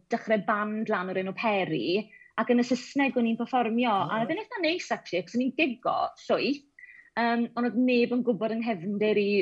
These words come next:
Speaker 1: o wow factor na dim.
Speaker 2: Reit, ie.
Speaker 1: Felly oedd e'n neis i jyst mynd mas 'na, a neb yn rili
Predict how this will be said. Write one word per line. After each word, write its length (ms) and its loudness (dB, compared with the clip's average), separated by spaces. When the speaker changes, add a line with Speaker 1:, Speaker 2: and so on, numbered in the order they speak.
Speaker 1:
o 140 4
wow 400 0
factor 680 0
na 140 0
dim. 420 -2
Speaker 2:
Reit, 300 -8
ie. 100 -12
Speaker 1:
Felly 300 4
oedd 160 4
e'n 80 6
neis 260 4
i 140 4
jyst 160 0
mynd 160 0
mas 380 -4
'na, 180 -2
a 80 -2
neb 340 0
yn 140 2
rili 260 0